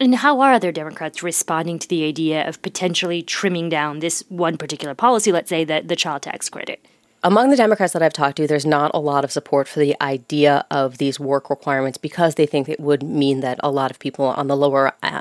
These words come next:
Speaker 2: end of the income spectrum would just not be having access to the credit.
Speaker 1: Mm.
Speaker 2: There's more of an interest in exploring the idea of capping the income side of things,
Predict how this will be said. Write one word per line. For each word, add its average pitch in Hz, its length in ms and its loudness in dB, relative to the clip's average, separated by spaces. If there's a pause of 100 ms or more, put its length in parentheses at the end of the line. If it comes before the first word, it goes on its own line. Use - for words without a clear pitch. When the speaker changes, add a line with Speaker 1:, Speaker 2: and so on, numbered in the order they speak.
(120)
Speaker 2:
end 151 220 2
of 139 140 -4
the 139 100 -4
income 135 280 -4
spectrum 135 460 -6
would 131 140 -8
just - 260 -10
not 139 360 0
be 131 160 -2
having 135 340 -2
access 110 320 -4
to - 140 -6
the - 60 -12
credit. - 280 -4
Speaker 1:
Mm. 185 140 -12 (380)
Speaker 2:
There's 202 220 2
more 233 580 4
of 208 600 2
an 190 200 2
interest 180 460 -2
in 160 120 0
exploring 151 580 0
the 147 120 2
idea 139 460 2 (360)
of 139 220 2
capping 147 500 -2
the - 100 -8
income 190 420 -2
side 190 280 0
of 196 100 -2
things, 214 340 0